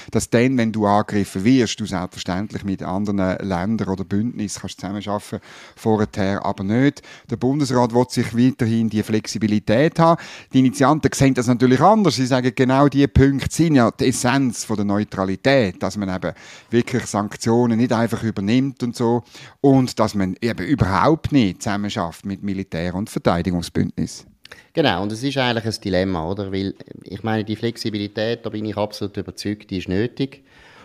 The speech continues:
Speaker 2: und sie ist empirisch auch gut erwiesen. Die Schweiz hat nie die Art von dogmatischer Neutralitätspolitik gemacht in der Vergangenheit, wo die S V P jetzt will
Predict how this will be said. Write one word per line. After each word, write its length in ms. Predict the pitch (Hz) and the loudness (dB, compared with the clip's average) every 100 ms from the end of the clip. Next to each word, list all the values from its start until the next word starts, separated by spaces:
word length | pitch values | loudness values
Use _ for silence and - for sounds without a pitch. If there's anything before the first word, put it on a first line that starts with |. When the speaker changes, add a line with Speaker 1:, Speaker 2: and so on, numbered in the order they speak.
| _ - | _ -2
Speaker 2:
und 300 | 104 98 95 | 0 0 -4
sie 160 | 95 | -6
ist 80 | 87 | -2
empirisch 680 | 90 87 98 110 107 101 - | -2 -2 -4 -4 -4 -6 -6
auch 120 | 87 | -6
gut 340 | 104 110 104 | -4 -4 -4
erwiesen. 480 | - 80 92 104 104 | -6 -6 -6 -4 -6
Die 80 | - | -6
Schweiz 300 | 101 101 - | -10 -10 -8
hat 160 | 90 90 | -8 -6
nie 560 | 98 120 135 90 73 - _ - _ _ 107 | -2 2 2 2 -2 -8 _ -20 _ _ -4
die 180 | 117 | 0
Art 420 | - 98 104 107 - | 2 2 2 0 -6
von 140 | 95 | -6
dogmatischer 1080 | 95 - 92 87 104 104 101 - 101 101 95 | -6 -4 -2 0 -2 -4 -8 -6 -4 -4 -6
Neutralitätspolitik 1800 | 98 98 101 95 92 90 92 95 104 - - _ 101 98 95 101 104 - | -4 -2 -2 -2 -4 -2 -2 -2 -4 -8 -14 _ -4 -2 -4 -6 -8 -8
gemacht 440 | - 92 98 107 - | -6 -2 -2 -4 -8
in 60 | |
der 80 | 95 | -8
Vergangenheit, 720 | 98 95 90 95 87 87 90 - | -8 -4 -2 -2 -4 -4 -6 -8
wo 100 | 90 | -10
die 140 | - | -6
S 160 | 90 95 | -6 -6
V 100 | 98 | -10
P 220 | - 92 | -8 -6
jetzt 420 | 85 90 - - | -4 -4 -6 -10
will 220 | 92 104 | -2 -2